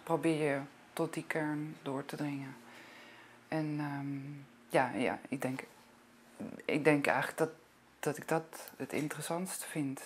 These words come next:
En, eh, en ik vind ook in, eh,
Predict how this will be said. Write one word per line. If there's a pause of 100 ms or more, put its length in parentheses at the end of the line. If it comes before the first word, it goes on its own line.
(1080)
En,
eh,
en
ik
vind
ook (1800)
in,
eh,